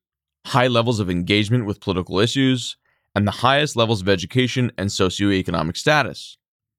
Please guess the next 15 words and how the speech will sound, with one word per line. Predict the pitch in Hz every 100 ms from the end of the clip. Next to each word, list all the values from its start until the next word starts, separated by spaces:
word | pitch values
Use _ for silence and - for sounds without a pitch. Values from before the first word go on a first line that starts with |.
| _ _ _ _ _
Their | 113 127
own | 165
circumstances | 180 139 113 104 117 110 98
are |
secure. | 98 107 - 185 - _ _ _ _ _ _ _ -
They | 101
feel | 110 110
safer | - 117 98 82
than | 90 87
any | 110 110
group, | 101 82 - _ _ _ _ _ _ _
which | 113 113
perhaps | 135 135 143 -
frees | - - 202 156 98
them | 85 85 101